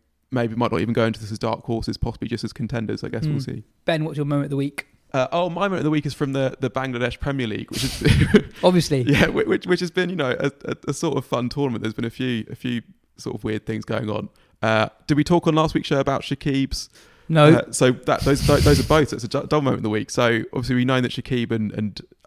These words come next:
Speaker 1: domestic umpires have a slightly strained relationship. There was a, from a couple of years ago, he was angry at an L B W decision being given not out. So proceeds to kick the stumps over and then rip them out of the ground and throw them to the ground.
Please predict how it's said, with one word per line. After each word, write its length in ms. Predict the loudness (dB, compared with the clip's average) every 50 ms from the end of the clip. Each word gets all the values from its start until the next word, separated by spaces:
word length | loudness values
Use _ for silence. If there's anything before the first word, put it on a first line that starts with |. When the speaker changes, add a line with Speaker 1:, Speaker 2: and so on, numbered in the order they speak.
| _ -8
Speaker 1:
domestic 440 | -6 -4 -2 -2 -4 -4 -6 -4
umpires 400 | -2 -4 -2 -2 0 -2 -2 -2
have 160 | -2 -4 -4 -4
a 40 |
slightly 280 | -4 -4 -6 -6 -6 -6
strained 400 | -10 -6 -4 -2 -2 -2 -2 -2
relationship. 640 | -2 0 0 0 -2 -4 -6 -8 -8 -8 -10 -10 -10
There 160 | _ -4 -2
was 160 | -2 -2 -2 -4
a, 220 | -4 -6 -6 -8 -12 _ _ _ _
from 120 | -6 -6
a 60 | -6
couple 280 | -2 -2 -4 -2 -2 -2
of 40 | -2
years 140 | -2 -2 -4
ago, 420 | -4 -4 -2 0 0 0 -2 -4 -6 _
he 100 | -4 -4
was 120 | -2 -2
angry 240 | -2 -4 -4 -6 -4
at 20 |
an 80 | -4 -4
L 80 | -4
B 80 | -4 -4
W 240 | -2 -2 -2 -2 -4
decision 480 | -4 -4 -6 -4 -4 -4 -4 -4 -8 -12 _ _ _ _ _
being 240 | _ -2 -2 -2 -2
given 260 | -4 -4 -4 -2 -2
not 240 | -2 -2 -4 -4 -4
out. 340 | -4 -4 -2 -4 -4 -6 _ _ _ _ _ _ -8
So 280 | -6 -4 -2 -2 -2 -2 -4 -8 _ _
proceeds 260 | -8 -6 -4 -4 -4
to 80 | -6 -8
kick 220 | -6 -6 -6 -6
the 60 | -8
stumps 300 | -6 -4 -4 -4 -4 -4
over 140 | -4 -4 -2 -2
and 60 | -2
then 100 | -2 -2
rip 140 | -2 -4 -4
them 120 | -4 -6
out 100 | -6 -6
of 20 |
the 80 | -6 -6
ground 280 | -6 -4 -4 -2 -2 -4
and 120 | -6 -6
throw 140 | -6 -4 -4
them 100 | -4 -4
to 80 | -6
the 80 | -10 -8
ground. 420 | -4 -4 -2 -2 -2 -4 -6 -8